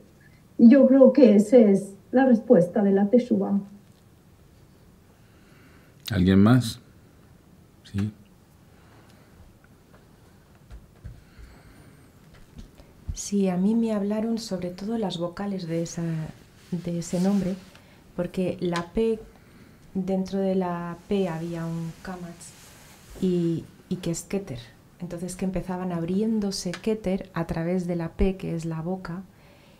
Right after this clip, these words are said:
Speaker 3: y de ahí abre la puerta del Gesed. Pasábamos de Keter Jochma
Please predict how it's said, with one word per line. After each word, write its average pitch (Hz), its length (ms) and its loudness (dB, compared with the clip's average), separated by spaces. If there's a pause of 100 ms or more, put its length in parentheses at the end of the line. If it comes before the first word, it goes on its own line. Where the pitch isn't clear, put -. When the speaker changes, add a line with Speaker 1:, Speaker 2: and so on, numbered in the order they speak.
(140)
Speaker 3:
y 196 100 0
de 185 140 0
ahí 208 200 -2
abre 214 260 0
la 190 180 0
puerta 208 480 -2
del 190 160 -6
Gesed. 185 440 -10 (1200)
Pasábamos 190 540 -2
de 175 140 -4 (260)
Keter 220 380 -2
Jochma 202 680 -2